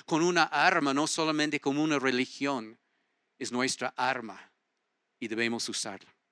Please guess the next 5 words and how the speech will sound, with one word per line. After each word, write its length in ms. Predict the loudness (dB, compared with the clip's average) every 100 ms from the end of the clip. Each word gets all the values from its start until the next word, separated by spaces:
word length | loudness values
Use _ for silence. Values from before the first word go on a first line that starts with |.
| _ _ _ _
¿Cuántos 300 | -2 -2 -2
pueden 180 | -2
decir 200 | -2 -4
amén? 320 | -6 -6 -10 -18 _ _ _ _ _ _ _ _ _ _ _ _ _ -2
Ok, 200 | 0